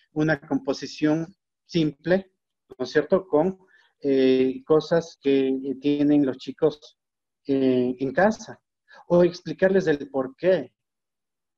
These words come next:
¿no es cierto? El por qué, cuál es el proceso en el cual, eh, el agua con el azúcar se, se pueden mezclar, ¿no es cierto?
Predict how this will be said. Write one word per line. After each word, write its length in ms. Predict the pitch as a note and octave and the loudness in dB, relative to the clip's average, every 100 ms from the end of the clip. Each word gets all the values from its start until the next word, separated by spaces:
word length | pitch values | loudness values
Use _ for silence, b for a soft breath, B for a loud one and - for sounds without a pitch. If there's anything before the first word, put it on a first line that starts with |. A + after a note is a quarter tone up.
| _ | _
¿no 80 | B2+ | -4
es 60 | |
cierto? 520 | C3 D#3 - F#3 - _ _ _ _ | -2 0 2 0 -2 _ _ _ _
El 180 | E3+ D3+ | -6 -6
por 180 | - C#3+ | -6 -4
qué, 240 | F3+ F#3 | -2 -2
cuál 220 | F#3 G3+ G#3+ | 2 2 2
es 100 | F#3 | -2
el 100 | - | -2
proceso 680 | D3 C#3+ - D#3+ - F3 - _ _ _ | -4 -2 -6 -6 -4 -6 -6 _ _ _
en 240 | D3+ C#3+ C#3+ | -2 0 0
el 200 | C3+ C3+ | -2 2
cual, 460 | D3+ D#3 D#3+ D#3+ D#3+ | 2 4 0 -4 0
eh, 560 | D3 C3+ C3 B2 A#2+ A#2+ A#2 - _ - _ - | 2 2 0 -2 -6 -10 -16 -20 _ -20 _ -14
el 680 | C#3 C3 C3 B2 A#2+ A#2+ A#2 - _ _ - | -8 -6 -4 -4 -4 -6 -10 -16 _ _ -4
agua 480 | D#3 F3 D#3+ D#3 C#3+ | 0 2 4 2 2
con 320 | D3 C3 C3 | -2 -2 -2
el 160 | C3 C3 | -2 -2
azúcar 680 | C3 - F3 F3+ C#3+ C#3 - b b b _ - | -4 0 -2 0 0 0 -4 b b b _ -20
se, 640 | B2 - C3 B2+ B2+ B2+ | -8 -2 0 0 0 -2
se 160 | - - | -6 -6
pueden 640 | D#3 D3+ D3 C#3+ A2 - _ _ _ _ _ _ | 0 2 4 2 0 -6 _ _ _ _ _ _
mezclar, 580 | B2+ C3 - F#3+ F3 - _ _ _ _ _ _ _ | -8 -4 2 2 2 -4 _ _ _ _ _ _ _
¿no 120 | A#2 | -10
es 60 | A2+ | -2
cierto? 520 | C#3 - F#3+ - | -2 2 0 0